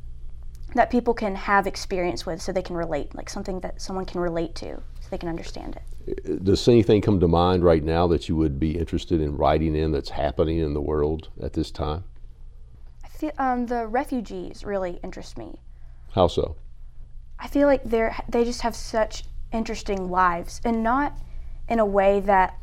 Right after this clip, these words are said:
Speaker 1: I would want to be them. Um, they have to face so many disappointments and drawbacks and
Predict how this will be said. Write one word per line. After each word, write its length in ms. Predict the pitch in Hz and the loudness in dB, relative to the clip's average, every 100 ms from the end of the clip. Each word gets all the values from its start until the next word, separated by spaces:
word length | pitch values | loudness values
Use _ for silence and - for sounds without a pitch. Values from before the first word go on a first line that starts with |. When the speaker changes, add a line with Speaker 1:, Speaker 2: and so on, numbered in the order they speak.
| - | 0
Speaker 1:
I 120 | 208 | 2
would 120 | 190 180 | 2 2
want 260 | 185 180 | 0 0
to 60 | 185 | 0
be 120 | 170 | -4
them. 340 | 143 - - - - - - - - | -4 -8 -8 -8 -10 -10 -10 -8 -4
Um, 240 | 208 185 185 | -2 -2 0
they 100 | 202 | -2
have 120 | 208 | -2
to 80 | 208 | -2
face 500 | 196 202 - - - - - - - | 0 0 -4 -6 -8 -8 -8 -8 -8
so 240 | - 233 | 4 6
many 240 | 226 214 202 - - - | 6 2 -2 -6 -8 -2
disappointments 880 | 214 202 202 214 202 202 196 185 - | -2 -2 0 0 0 0 0 -2 -4
and 140 | 170 | 0
drawbacks 760 | 196 196 190 190 185 - - - | 6 8 8 6 4 0 -6 -4
and 340 | 180 160 - | -4 -4 -6